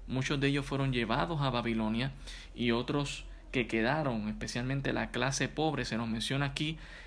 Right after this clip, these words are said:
que se les dieron viñas y heredades para que fueran los mayordomos y sacaran el provecho de la tierra y la dieran como tributo a los babilonios. Así que, eh,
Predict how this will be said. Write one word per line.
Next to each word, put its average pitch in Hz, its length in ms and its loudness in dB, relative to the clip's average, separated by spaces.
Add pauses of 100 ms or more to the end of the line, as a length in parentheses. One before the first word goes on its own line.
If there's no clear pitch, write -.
(160)
que 127 120 2
se 127 140 0
les 113 120 2
dieron 135 320 4
viñas 156 340 2
y 139 80 2
heredades 143 440 2
para 120 300 0
que 113 280 -2 (240)
fueran 147 240 4
los 175 120 4
mayordomos 139 840 2
y 120 40 0
sacaran 151 720 2 (300)
el 120 160 0
provecho 127 420 2
de 151 80 0
la 143 140 0
tierra 175 240 2
y 156 60 2
la 127 120 2
dieran 123 220 0
como 143 280 0
tributo 127 600 0 (320)
a 135 380 4
los 123 180 0
babilonios. 107 800 0 (460)
Así 143 220 -2
que, 151 200 2
eh, 104 640 -2